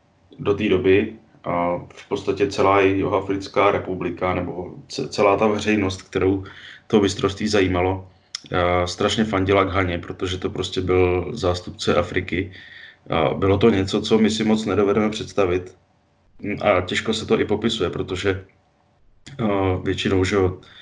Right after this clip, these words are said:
se nedostaneš do situace, kdy máš posledního zástupce z Evropy a i kdyby, tak si myslím, že, že by to nebylo prostě u nás prožívaný tak,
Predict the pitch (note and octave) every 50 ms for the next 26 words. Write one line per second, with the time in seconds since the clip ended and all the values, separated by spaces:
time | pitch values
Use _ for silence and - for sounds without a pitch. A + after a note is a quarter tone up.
0 | - - - - - _ _ - - - - A2+ G2 F#2+ F#2+ G2 F#2+ - G#2 G#2
1 | G2 F#2 F#2+ F#2+ - G2 F2+ G2 G2 F#2+ F#2 - G2+ G2+ G2+ G2 G2 G2 G2 -
2 | F#2 - - F#2+ F#2 G2 G2+ G2 F2+ F#2+ F#2 F2+ - - F#2 F#2 - A2 G#2+ -
3 | - F#2 F#2 E2 E2+ E2+ F#2 F#2+ G2+ G#2 G#2 - - _ - - - _ _ -
4 | - G2+ - G#2 G#2+ F#2+ F#2+ G2+ G2 F#2 F2+ F#2 F2 F#2 G2+ A2+ A2 - - -
5 | - _ _ _ _ _ _ - F#2+ F#2 - - - - - _ _ _ - -
6 | - G2 G2 G2+ - - G2+ G#2 G#2+ - A2+ G2+ - - - - - - - -
7 | - _ _ _ - - G#2+ F#2 G2+ G2+ F#2+ A2+ G#2 G#2 F#2+ G#2+ G#2+ G#2+ G2+ -
8 | A2 G2 - - - G#2 G2 G2 G2 G2 - - - _ _ - A2+ G#2+ G2 G2+
9 | G#2+ - - - G#2 G2 F#2+ G#2+ G#2 F#2+ G2 G2 G2+ G#2 A2 - G2+ F#2 G#2 A2+
10 | -